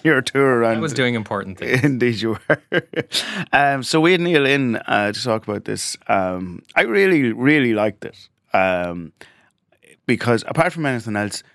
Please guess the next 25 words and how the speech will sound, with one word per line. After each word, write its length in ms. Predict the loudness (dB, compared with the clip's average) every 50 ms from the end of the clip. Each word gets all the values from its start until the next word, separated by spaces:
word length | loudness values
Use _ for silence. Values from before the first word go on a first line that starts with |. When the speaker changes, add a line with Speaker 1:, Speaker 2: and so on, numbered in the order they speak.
| _ _ _ _ -10
Speaker 1:
there 80 | -6
are 40 | 0
very 200 | 2 2 2 2 -2
few 320 | -4 -2 -2 0 0 0
of 80 | -2 -4
these 200 | -8 -10 -10 -10
books 280 | -10 -12 -12 -10 -10 -10
around. 340 | -10 -10 -10 -14 -18 -20 _ _ _ _ _ _ _ _ _ _ _ _ _ _ _ -8
You 80 | -8
know, 300 | -6 -6 -6 -8 -10 -12 -8
uh, 260 | -2 0 0 0 -2 -4 -8 -2
I 120 | 0 2 4
always 280 | 4 4 4 2 0 -2
think 180 | -4 -6 -4 -4
that, 260 | -6 -6 -6 _ _
that 120 | -4 -4 -4
at 120 | -4 -6 -4
the 120 | -6 -4
end 160 | -4 -2 -4 -4
of 80 | -4 -4
every 220 | -6 -6 -6 -6
year, 340 | -6 -6 -6 -6 -8 -10 -12 -16 -20 -20 -20 -16 _ -2
when 180 | 0 0 2 2
we 120 | 0 -2
s-, 320 | -2 -4 -4 -6 -8 -10